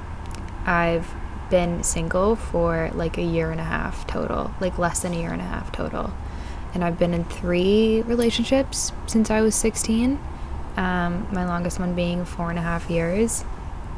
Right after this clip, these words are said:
And it's so difficult to give a hundred percent of yourself or a hundred percent to the relationship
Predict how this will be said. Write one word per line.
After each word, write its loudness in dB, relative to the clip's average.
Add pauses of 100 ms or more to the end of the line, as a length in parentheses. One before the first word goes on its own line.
(120)
And -2 (640)
it's 0 (320)
so 4 (640)
difficult 2
to 2
give 2
a 2
hundred 0
percent 2
of 2
yourself 2
or 0 (180)
a 4
hundred 0
percent -2
to 0
the 2
relationship 0